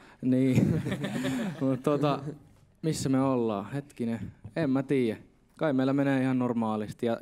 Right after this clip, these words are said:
nyt ollaan Intissä oltu tää vuosi, tota, poikien kanssa ja se tietysti hidasti paljon tekemistä. Ei olla tänä vuonna laitettu YouTubeen kuin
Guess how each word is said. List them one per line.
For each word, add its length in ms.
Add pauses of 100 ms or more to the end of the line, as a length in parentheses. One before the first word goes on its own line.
(120)
nyt 220
ollaan 340
Intissä 320
oltu 140
tää 260
vuosi, 320 (460)
tota, 300 (640)
poikien 340
kanssa 380
ja 260
se 140
tietysti 360
hidasti 340
paljon 340 (180)
tekemistä. 600 (300)
Ei 60
olla 100
tänä 200
vuonna 240 (200)
laitettu 460
YouTubeen 560
kuin 120